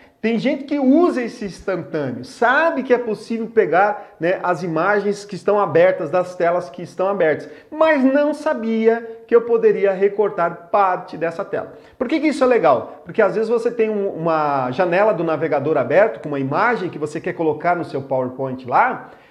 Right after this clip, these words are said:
e aí o que que você faz? Você usa o instantâneo, busca essa janela e ali no próprio instantâneo você recorta a imagem que você quer ali daquele navegador,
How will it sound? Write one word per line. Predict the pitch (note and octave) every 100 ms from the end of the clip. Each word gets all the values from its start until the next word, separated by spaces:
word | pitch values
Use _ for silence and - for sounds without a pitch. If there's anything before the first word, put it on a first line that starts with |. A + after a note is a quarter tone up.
| _ -
e | G3+ A#3
aí | G#3+
o | A#3+
que | - C4
que |
você | B3+ B3+ B3+
faz? | G#3+ F3
Você | F3 G#3+
usa | G#3 F#3
o | A3+
instantâneo, | A3+ C#4 C#4 B3 D4 A#3+
busca | F3+ A3+ A3+
essa | A3 A#3+
janela | B3+ A#3+ A#3 C4
e | B3+
ali | G#3
no | A#3 A#3+
próprio | G3+ G#3 A#3
instantâneo | B3 A3+ F#3 G3+
você | A3 A3
recorta | G#3+ A3 G3 E3+ - A3
a |
imagem | G3 D#3 E3 F3
que | F3
você | F3+ F#3
quer | F#3 D#3+
ali | D#3 D3
daquele | D3+ D3 C#3+
navegador, | D3 D#3 E3+ -